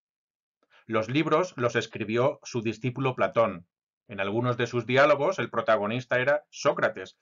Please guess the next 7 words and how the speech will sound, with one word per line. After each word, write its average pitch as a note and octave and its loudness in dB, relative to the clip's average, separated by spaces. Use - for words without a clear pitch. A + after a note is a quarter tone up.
su A2+ -8
maestro. F#2+ -8
Sócrates E3 -2
se C#3+ -6
pasaba C3 -2
el B2+ -2
día D#3 -2